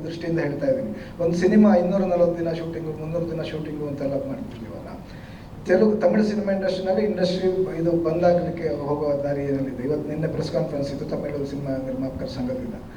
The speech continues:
ನವೆಂಬರ್ ಒಂದರೊಳಗೆ ಎಲ್ಲ ಹೀರೋಗಳು ಅವರವ್ರ ಕೆಲಸಗಳನ್ನ ಮುಗಿಸಿ ಅಂತ ಅಂದ್ಬಿಟ್ಟು. ನಾನು ಬರೀ ಮಾರ್ಟಿನ್ಗೆ, ಮಾರ್ಟಿನ್ ಹಿನ್ನೆಲೆಯಲ್ಲಿ ಈ ಪ್ರಶ್ನೆ ಕೇಳ್ತಾ ಇಲ್ಲ. ಒಬ್ಬ, ಒಬ್ರು ನಿರ್ದೇಶಕರು ಅದನ್ನು ಒಪ್ಕೊಂಡ್ಮೇಲೆ ಆ ಪ್ರೊಡ್ಯೂಸರು ಮತ್ತು ನಿರ್ದೇಶಕರ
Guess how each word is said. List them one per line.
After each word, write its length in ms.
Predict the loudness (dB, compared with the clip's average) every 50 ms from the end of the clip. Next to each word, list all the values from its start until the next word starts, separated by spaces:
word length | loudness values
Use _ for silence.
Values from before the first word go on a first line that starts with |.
| -14 -14 -12 -6 -4
ನವೆಂಬರ್ 340 | 0 2 4 6 6 6
ಒಂದರೊಳಗೆ 460 | 4 2 0 0 0 0 0 2 2 2
ಎಲ್ಲ 220 | 2 2 0 0
ಹೀರೋಗಳು 440 | 0 0 0 -2 -2 -2 -2 -2 0
ಅವರವ್ರ 340 | 0 0 0 0 0 -2 -2
ಕೆಲಸಗಳನ್ನ 480 | -2 -4 -4 -4 -4 -4 -4 -4 -4 -4
ಮುಗಿಸಿ 280 | -4 -6 -6 -6 -6
ಅಂತ 180 | -6 -6 -6 -6
ಅಂದ್ಬಿಟ್ಟು. 560 | -6 -8 -8 -8 -10 -10 -12 -12 -10 -6 -2
ನಾನು 160 | 0 2 6
ಬರೀ 400 | 6 6 8 6 4 2 0 -2 -2
ಮಾರ್ಟಿನ್ಗೆ, 880 | 0 0 0 0 0 -2 -2 -2 0 2 2 2 0 0 -2 -6 -6 -6 -4
ಮಾರ್ಟಿನ್ 400 | 0 0 2 2 2 2 2 2
ಹಿನ್ನೆಲೆಯಲ್ಲಿ 720 | 2 2 4 4 6 6 6 6 6 4 4 2 2 2 2
ಈ 40 | 4
ಪ್ರಶ್ನೆ 260 | 2 2 2 0 -2
ಕೇಳ್ತಾ 340 | -2 -2 -2 -2 -2 -2 0
ಇಲ್ಲ. 200 | 0 0 0 -2 -6 -8 -10 -12 -12 -14 -14 -14 -10
ಒಬ್ಬ, 100 | 0 6
ಒಬ್ರು 480 | 6 8 8 8 6 4 2 2 2 0
ನಿರ್ದೇಶಕರು 840 | 2 2 2 2 2 2 2 2 2 0 0 0 -2 -2 0 0
ಅದನ್ನು 360 | 2 2 2 2 0 0 0 4
ಒಪ್ಕೊಂಡ್ಮೇಲೆ 800 | 4 4 4 4 4 6 6 6 6 4 2 2 0 -2 -2 -4
ಆ 360 | -4 -6 -4 -4 -2 -2 -2 -4
ಪ್ರೊಡ್ಯೂಸರು 1000 | -4 -4 -6 -4 -4 -4 -2 -2 -2 0 0 2 2 2 2 2 0 -2 -2 -4 -4
ಮತ್ತು 220 | -4 -4 -4 -4
ನಿರ್ದೇಶಕರ 540 | -4 -4 -4 -2 0 0 0 0 0 -4